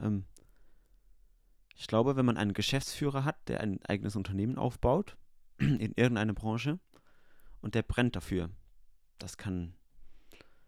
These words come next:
nehmen wir Königseck zum Beispiel, ähm, weil ich finde, er hat zum Beispiel, Christian Königseck hat eine sehr spannende Philosophie, so, und er brennt für seine Fahrzeuge und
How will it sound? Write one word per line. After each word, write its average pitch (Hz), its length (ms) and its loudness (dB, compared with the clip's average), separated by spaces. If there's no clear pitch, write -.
nehmen 117 180 2
wir 127 80 4
Königseck - 640 0
zum - 160 -10
Beispiel, 85 440 -4
ähm, 101 400 4
weil 98 260 2
ich - 180 -10
finde, 117 300 0
er 117 180 6
hat 110 120 2
zum 110 80 -4
Beispiel, 107 320 -4
Christian 117 420 -2
Königseck - 760 -6
hat 113 120 -4
eine 104 140 0
sehr 113 260 4
spannende 101 300 0
Philosophie, 101 560 -2
so, - 140 -4
und 107 160 -4
er 113 140 6
brennt 123 320 4
für - 140 -4
seine 101 200 0
Fahrzeuge 123 640 2
und 120 280 4